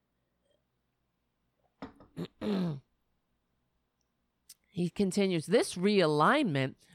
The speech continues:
will strengthen Postal Service by enabling us to identify new opportunities and generate revenue." F you. The post office is not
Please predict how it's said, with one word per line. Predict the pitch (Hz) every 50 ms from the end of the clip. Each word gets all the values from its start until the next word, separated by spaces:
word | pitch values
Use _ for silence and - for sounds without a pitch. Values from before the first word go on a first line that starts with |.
| -
will | 185 202 233 233
strengthen | - - - - - - 185 233 294 480 494 466 403 - - 196 175 160 143 139 139 -
Postal | 190 175 151 135 - - - 139 135
Service | - - 156 143 127 117 98 104 - -
by | - 165 190
enabling | 202 190 185 196 226 294 427 370 294 277 240 208
us | 190 190 190 - - - - - -
to | - 214
identify | 202 208 190 226 247 254 277 233 220 190 190
new | 190 214 247 262
opportunities | 247 226 208 - 202 190 - - - 285 311 285 262 220 202 190 190 - - - - -
and | 165 - 180
generate | 185 233 240 262 254 240 220 208 160
revenue." | 160 190 220 277 254 240 226 214 202 185 - _ -
F | 294 320 311 - -
you. | - 214 277 359 359 349 - _ _ _ _ _ _ _ _ _ _ _ _ _ _ _ _ _ _ _ _ _ _ _ _ _ _ _ _ _ -
The | 214
post | 202 233 254 269 294 277 - -
office | 233 220 226 220 - 220 214 220
is | 202 202 196
not | 208 214 208 202 202 -